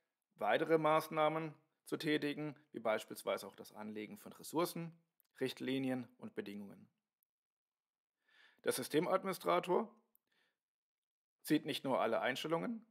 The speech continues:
sondern kann auch alle Einstellungen ändern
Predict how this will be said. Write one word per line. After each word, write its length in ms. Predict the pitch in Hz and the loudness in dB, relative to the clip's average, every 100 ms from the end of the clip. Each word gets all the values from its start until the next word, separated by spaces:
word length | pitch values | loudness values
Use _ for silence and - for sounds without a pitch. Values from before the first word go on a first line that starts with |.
| _ _ _ - | _ _ _ 2
sondern 380 | 214 165 165 | 4 6 6
kann 240 | 165 135 127 | 4 0 0
auch 380 | 104 123 - - | 2 4 2 -2
alle 480 | 127 135 165 175 - | 2 6 8 6 2
Einstellungen 480 | 135 135 - 135 131 | 0 0 0 -2 -2
ändern 480 | 113 127 135 143 143 | -2 0 4 4 2